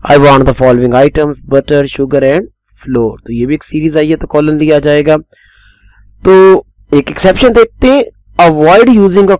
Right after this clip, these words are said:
colon before a list when it is object of a verb or a preposition। अगर ये verb का object आ जाए, मतलब वो sentence का ऑब्जेक्टिवल part हो, वो list पूरी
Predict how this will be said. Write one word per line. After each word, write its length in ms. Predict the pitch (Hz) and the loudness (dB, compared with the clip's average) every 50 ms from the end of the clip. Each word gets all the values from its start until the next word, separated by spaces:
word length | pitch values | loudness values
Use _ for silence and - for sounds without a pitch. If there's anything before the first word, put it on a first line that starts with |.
| - - | -2 0
colon 260 | 170 165 165 180 180 175 | 0 2 2 2 0 0
before 300 | 175 151 - 160 165 165 | -2 -2 -2 0 0 2
a 80 | 160 | 2
list 400 | 147 131 127 151 165 - - - | 2 0 2 0 0 -2 -4 -4
when 220 | 151 151 151 151 147 | -4 -2 -2 -2 -2
it 60 | 156 | -4
is 140 | 165 160 - _ _ _ _ _ _ _ _ _ - | -6 -6 -8 _ _ _ _ _ _ _ _ _ -4
object 500 | 143 143 131 131 - 147 160 - - - | -4 -4 -4 -4 -4 -4 -4 -2 -4 -6
of 160 | 147 - - | -6 -2 -2
a 80 | 143 135 | -2 0
verb 320 | 123 120 127 135 139 131 131 | 2 2 2 2 2 2 2
or 160 | 131 127 127 | 2 2 4
a 120 | 143 185 269 - _ _ _ _ _ _ _ _ _ - | 2 0 0 -4 _ _ _ _ _ _ _ _ _ -6
preposition। 680 | - - 139 127 - - 127 120 120 - - 117 113 110 _ _ _ _ _ _ _ _ _ - | -2 0 0 0 0 -2 -2 -2 -2 -4 -4 -8 -10 -10 _ _ _ _ _ _ _ _ _ -4
अगर 240 | 165 185 214 262 262 | -2 0 0 0 0
ये 160 | 254 285 285 | 2 0 0
verb 400 | 214 156 127 139 160 190 202 - - | 0 -2 0 0 2 0 0 0 0
का 80 | 190 160 | 0 0
object 400 | 139 135 123 131 127 - - 131 | 0 0 -2 -2 -2 -2 -4 -4
आ 80 | 123 | -4
जाए, 140 | 113 131 151 | -4 -4 -6
मतलब 180 | - - 254 262 | -6 -6 -6 -4
वो 100 | 269 247 | -4 -4
sentence 460 | - - 170 170 175 202 214 208 - | -2 -2 -2 0 0 0 -2 -2 -2
का 120 | - 190 | -2 -2
ऑब्जेक्टिवल 720 | 175 175 160 131 160 180 - - - 254 226 214 226 220 208 | -2 -2 -2 -2 -2 -2 -2 -2 -4 -2 -2 0 -2 -2 0
part 360 | 180 - 156 139 139 139 135 | 0 2 2 2 2 2 2
हो, 60 | 131 | 2
वो 180 | 131 135 131 127 | 2 2 2 2
list 240 | 120 123 127 - | 2 2 0 0
पूरी 340 | - - - 120 117 113 107 | -2 0 0 0 0 0 -2